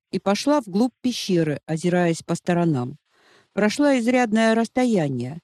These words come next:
и несказанно обрадовалась, когда увидела в каменной дыре прозрачную воду. Сняла пояс, затем через голову Ваги и с блаженством опустилась в нее.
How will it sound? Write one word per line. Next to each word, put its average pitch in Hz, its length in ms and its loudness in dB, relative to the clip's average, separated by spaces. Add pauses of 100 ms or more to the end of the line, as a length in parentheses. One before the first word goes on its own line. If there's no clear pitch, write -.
(520)
и 185 80 0
несказанно 214 720 2
обрадовалась, 190 640 0
когда 170 360 0
увидела 202 540 0
в - 80 -10
каменной 180 520 2
дыре 190 380 0
прозрачную 208 800 -2
воду. 175 520 -6 (640)
Сняла 226 380 2
пояс, 269 640 -2
затем 202 460 -2
через 170 300 -2
голову 165 460 0
Ваги 220 460 -2 (320)
и 180 100 -4
с 180 60 -4
блаженством 220 760 0
опустилась 180 720 -4
в - 40 -12
нее. 135 400 -6